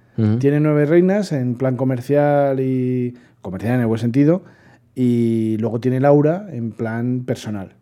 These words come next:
Speaker 1: Ujú.
Speaker 2: ¿Y cuál hubiera sido la, el tercer proyecto?
Speaker 1: Sí,
Speaker 2: Ahí
Speaker 1: la,
Speaker 2: hubo-
Speaker 1: la, la tercera vía, que diría
Speaker 2: <laughs> Tercera vía. Hubiera sido muy interesante porque incluso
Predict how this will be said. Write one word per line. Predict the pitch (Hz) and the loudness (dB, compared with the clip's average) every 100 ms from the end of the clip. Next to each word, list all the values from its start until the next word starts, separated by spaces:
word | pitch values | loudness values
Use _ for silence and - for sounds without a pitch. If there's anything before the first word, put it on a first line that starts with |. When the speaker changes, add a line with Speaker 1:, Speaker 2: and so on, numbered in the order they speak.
| _ | _
Speaker 1:
Ujú. | 107 92 95 | -2 -2 -2
Speaker 2:
¿Y | 110 107 | -6 -8
cuál | - 120 | -2 0
hubiera | 131 131 123 | 2 2 0
sido | 135 127 | -2 0
la, | 117 110 | 0 -2
el | 104 | -4
tercer | 107 - 98 | -8 -8 -8
proyecto? | 104 101 - - - _ _ _ _ | -8 -8 -10 -20 -20 _ _ _ _
Speaker 1:
Sí, | - 123 | -2 2
Speaker 2:
Ahí | |
Speaker 1:
la, | 143 | 4
Speaker 2:
hubo- | 147 | 6
Speaker 1:
la, | 95 95 | 4 2
la | 87 95 | 2 0
tercera | 90 110 117 | 0 2 4
vía, | 110 127 85 | 6 6 4
que | 92 | 2
diría | 92 92 92 87 85 82 127 - | 2 2 2 2 -2 -2 -2 -4
Speaker 2:
<laughs> | - - | -10 2
Tercera | 165 139 127 131 | 4 4 2 0
vía. | 123 120 117 - - | 0 -4 -6 -18 -6
Hubiera | 120 127 143 | 2 4 6
sido | 175 185 | 8 8
muy | |
interesante | 185 151 139 180 220 | 8 6 4 2 2
porque | 165 127 | 0 -2
incluso | 123 117 120 117 | -4 -4 -6 -6